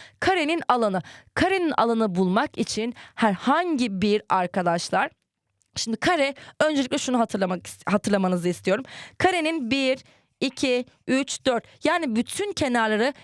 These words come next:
birbirine eşit miydi? Eşitti. O zaman herhangi bir kenar uzunluğunu arkadaşlar, yani burası olur, şurası olur,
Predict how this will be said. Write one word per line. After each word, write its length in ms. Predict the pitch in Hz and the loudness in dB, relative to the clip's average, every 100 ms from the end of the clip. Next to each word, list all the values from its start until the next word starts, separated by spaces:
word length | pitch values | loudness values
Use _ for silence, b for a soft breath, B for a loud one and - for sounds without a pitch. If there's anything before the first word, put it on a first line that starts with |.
| - | -2
birbirine 320 | 262 254 277 | 0 2 0
eşit 260 | 262 330 269 | 0 -4 0
miydi? 320 | 233 208 311 B B - | 0 0 -2 B B -4
Eşitti. 380 | 254 285 - | -4 -6 -2
O 160 | - 311 | 2 2
zaman 340 | 285 262 185 165 B B B | 2 0 -2 -4 B B B
herhangi 880 | - 294 262 - 370 466 427 320 240 | 0 2 2 2 2 2 0 -2 0
bir 260 | 262 294 - b b | 0 -2 -6 b b
kenar 480 | - 240 208 233 339 | -2 0 2 2 2
uzunluğunu 720 | - 262 202 233 208 196 185 | 0 -2 2 2 2 2 4
arkadaşlar, 600 | 175 175 - 180 180 277 | 2 2 0 0 0 0
yani 300 | 262 247 220 | 2 2 0
burası 360 | 220 294 294 302 | 0 0 0 0
olur, 340 | 262 285 285 | 0 2 0
şurası 460 | 269 - 190 214 285 | -2 -2 -2 0 0
olur, 340 | 269 277 285 | 2 2 0